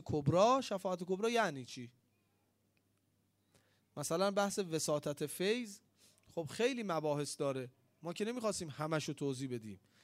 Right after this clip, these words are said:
به مناسبت ایشون چون گفتن وساطت فیض، ما هم وساطت فیض رو توضیح دادیم به همون مقدار.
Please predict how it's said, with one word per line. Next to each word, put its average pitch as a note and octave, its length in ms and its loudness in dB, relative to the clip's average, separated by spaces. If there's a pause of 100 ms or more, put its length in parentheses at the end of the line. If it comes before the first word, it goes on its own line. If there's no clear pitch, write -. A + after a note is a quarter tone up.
(360)
به D3 60 -4
مناسبت F#3 560 2
ایشون G3+ 260 -8
چون G#3 200 -6
گفتن D#3+ 320 -6
وساطت D3 580 -4
فیض، B3 380 -2
ما B3 120 0
هم A3+ 100 -2
وساطت F3 420 -2
فیض A#3+ 260 -2
رو G3+ 60 -4
توضیح F3 380 -2
دادیم C3 260 -6
به D3 80 -4
همون D#3+ 280 -2
مقدار. G2+ 340 -14